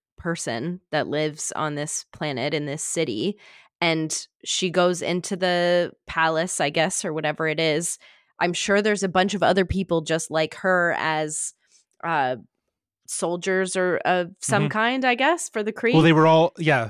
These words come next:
Speaker 2: they were all the Kree soldiers, right? Like, they were all
Speaker 1: Yeah.
Speaker 2: formerly Kree
Speaker 1: 'Cause they had
Speaker 2: soldiers,
Speaker 1: the
Speaker 2: so yeah.
Speaker 1: same sort of outfit
Speaker 2: Mm-hmm.
Speaker 1: that Carol has in, or
Speaker 2: Yeah.
Speaker 1: Vers at the time.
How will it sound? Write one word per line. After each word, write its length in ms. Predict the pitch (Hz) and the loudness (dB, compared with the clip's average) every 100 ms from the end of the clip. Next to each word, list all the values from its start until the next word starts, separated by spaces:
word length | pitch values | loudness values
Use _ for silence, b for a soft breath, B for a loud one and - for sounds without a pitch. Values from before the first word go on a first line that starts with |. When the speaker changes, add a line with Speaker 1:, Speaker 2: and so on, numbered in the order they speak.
| - | 0
Speaker 2:
they 100 | 156 | 2
were 140 | 151 | 4
all 80 | 151 | 2
the 120 | 139 | 2
Kree 260 | - 139 120 | -4 -8 -8
soldiers, 480 | - 104 90 92 107 | -8 -10 -12 -12 -10
right? 180 | 113 | -10
Like, 140 | 117 - | -10 -6
they 80 | 127 | 0
were 60 | |
all 40 | 302 | 4
Speaker 1:
Yeah. 320 | 247 117 120 | 4 2 0
Speaker 2:
formerly 380 | 107 104 101 98 | -6 -10 -14 -14
Kree 280 | - 98 | -14 -6
Speaker 1:
'Cause 160 | 160 240 | 0 2
they 120 | 220 | 4
had 140 | 254 202 | 4 2
Speaker 2:
soldiers, 20 | |
Speaker 1:
the 160 | 202 | 0
Speaker 2:
so 60 | 220 | 0
yeah. 60 | 196 | 0
Speaker 1:
same 100 | 185 | 0
sort 240 | - 185 175 | -2 0 -2
of 200 | 160 - - | -6 -6 -2
outfit 400 | 170 131 156 123 | -2 -2 -4 -2
Speaker 2:
Mm-hmm. 60 | |
Speaker 1:
that 280 | 156 120 - | -2 -2 -4
Carol 320 | 202 160 147 | 0 2 2
has 380 | 143 110 113 156 | 0 -4 -2 -2
in, 300 | 151 123 110 - | -4 -4 -6 -4
or 140 | 143 | -4
Speaker 2:
Yeah. 60 | 135 | -4
Speaker 1:
Vers 560 | 139 185 185 165 151 165 | -2 2 4 4 0 -2
at 140 | 147 | -4
the 60 | 165 | -6
time. 400 | 180 139 165 | -4 -2 -2